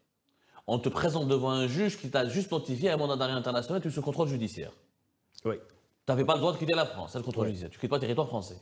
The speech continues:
Speaker 2: C'est ça.
Speaker 1: On t'a retiré un passeport, on t'a retiré un document, non, rien ?
Speaker 2: Ah, le passeport, oui.
Speaker 1: On t'a retiré le
Speaker 2: Oui.
Speaker 1: passeport, voilà. Euh, je signale que tu es résident français.
Speaker 2: Ouais.
Speaker 1: Enfin, résident français, résident en France.
Speaker 2: Ouais.
Speaker 1: T'as avec des papiers algériens, t'as
Speaker 2: C'est
Speaker 1: pas
Speaker 2: ça.
Speaker 1: été de réfugié.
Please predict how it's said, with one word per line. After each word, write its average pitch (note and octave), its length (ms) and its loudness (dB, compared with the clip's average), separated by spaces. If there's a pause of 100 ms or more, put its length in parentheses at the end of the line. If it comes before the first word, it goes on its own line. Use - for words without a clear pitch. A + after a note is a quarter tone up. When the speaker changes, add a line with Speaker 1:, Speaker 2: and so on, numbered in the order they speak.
Speaker 2:
C'est - 160 -8
ça. - 260 -10
Speaker 1:
On G#2+ 80 -4
t'a C3+ 120 6
retiré C#3+ 320 4
un C#3+ 100 2
passeport, D#3 380 2
on E3 80 -2
t'a D3 100 2
retiré C#3+ 280 0
un C#3+ 80 0
document, E3 400 -2
non, D3+ 180 -2
rien ? D3 260 -4 (320)
Speaker 2:
Ah, A#2 80 2
le A#2+ 60 2
passeport, E3 340 0
oui. F#2+ 80 -2 (200)
Speaker 1:
On F#2+ 140 -2
t'a B2+ 100 4
retiré D#3+ 280 4
le D#3 80 4
Speaker 2:
Oui. A#2 60 4
Speaker 1:
passeport, F#2+ 480 -6
voilà. F2 240 -6 (400)
Euh, B1+ 100 -14
je C3 140 -2
signale D3+ 240 2
que E3+ 60 -2
tu F#3+ 40 4
es F#3 40 4
résident C#3+ 340 2
français. C#3 340 -4 (200)
Speaker 2:
Ouais. G#2 180 2 (360)
Speaker 1:
Enfin, F#2+ 180 -4
résident A#2 260 2
français, F#2+ 220 -8
résident B2+ 420 0
en D3 80 4
France. E2+ 400 -6 (240)
Speaker 2:
Ouais. G2 160 0 (260)
Speaker 1:
T'as F#2 80 0
avec B2 140 4
des A2 80 0
papiers B2+ 240 2
algériens, B2 420 0 (140)
t'as G2 80 -8
Speaker 2:
C'est B2 120 0
Speaker 1:
pas C3 100 6
Speaker 2:
ça. C3+ 80 4
Speaker 1:
été C3+ 160 0
de B2 100 2
réfugié. G2 460 -4